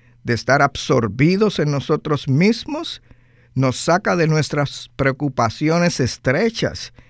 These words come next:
y nos introduce en el hecho de que estamos aquí para llevar a cabo el propósito eterno de Dios como miembros del cuerpo de Cristo, bajo el encabezamiento de Cristo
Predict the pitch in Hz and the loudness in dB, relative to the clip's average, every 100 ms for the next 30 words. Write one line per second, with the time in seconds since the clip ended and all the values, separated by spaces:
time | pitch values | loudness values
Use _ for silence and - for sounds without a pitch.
0 | _ _ 117 139 139 214 185 170 165 240 | _ _ 0 2 2 0 2 2 2 2
1 | 262 - 262 247 - 170 165 160 151 - | 0 0 0 0 0 0 2 4 2 -2
2 | - 294 294 - 262 196 120 - 110 - | -2 0 -2 -2 -2 0 -2 -4 -8 -2
3 | 147 240 269 - 262 - 147 160 - - | 0 2 0 -2 -4 -2 -2 -2 -6 -18
4 | - - 135 135 127 127 113 156 247 220 | -20 -4 0 2 2 2 4 4 2 2
5 | 214 220 226 196 165 147 120 - 240 233 | 2 2 4 2 2 0 0 2 2 2
6 | 247 208 208 196 - - 196 196 196 180 | -4 0 0 0 -2 2 2 2 0 0
7 | 175 156 120 139 143 110 - - _ _ | 0 0 0 0 0 -2 -8 -12 _ _
8 | _ _ - 127 127 120 120 170 214 180 | _ _ 0 4 4 6 4 4 4 2
9 | - 135 - 151 - 135 131 123 - - | 2 0 2 0 2 0 -2 -2 -6 -6
10 | - 104 95 - _ _ _ - 127 127 | -6 -6 -6 -10 _ _ _ -8 0 2
11 | 139 151 143 135 - 123 123 - 120 113 | 2 2 2 0 0 0 0 0 2 4
12 | 143 202 233 220 180 175 - 226 277 - | 4 4 4 2 -2 -2 -2 -2 -2 -4
13 | - 294 | -6 -6